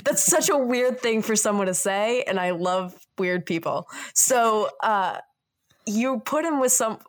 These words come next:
like, someone who's just a traditional optimist, someone like Sorkin, and loves a good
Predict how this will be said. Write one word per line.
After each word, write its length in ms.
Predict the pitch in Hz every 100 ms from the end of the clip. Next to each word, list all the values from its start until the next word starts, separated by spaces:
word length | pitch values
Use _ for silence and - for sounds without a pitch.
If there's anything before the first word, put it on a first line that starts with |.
| 208
like, 160 | 202
someone 260 | - 226 208
who's 240 | 190 185
just 160 | 202 190
a 60 | 185
traditional 560 | - 190 294 - 220
optimist, 480 | - 202 202 180 175
someone 200 | 185 180
like 180 | 175 170
Sorkin, 560 | - 165 160 180 202 226 - - -
and 180 | 185 175
loves 460 | 185 196 226 202
a 60 | 214
good 500 | 190 190 180 175